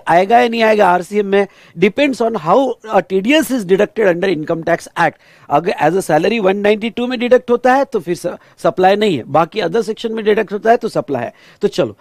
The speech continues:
यहाँ पे हमने पहला क्लॉज देखा एम्प्लॉयर एम्प्लॉय का, बस इतने ही पॉइंट्स रीड करना है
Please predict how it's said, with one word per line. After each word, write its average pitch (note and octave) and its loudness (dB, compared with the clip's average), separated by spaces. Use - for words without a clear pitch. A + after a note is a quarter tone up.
यहाँ F#3 4
पे B3 0
हमने A3 2
पहला G3+ 2
क्लॉज G#3 2
देखा F#3 -2
एम्प्लॉयर E3+ 2
एम्प्लॉय D#3 -2
का, D3 -6
बस A3+ 0
इतने G#3 -2
ही C#4 4
पॉइंट्स A3+ -4
रीड F#3 2
करना D#3 0
है G3 2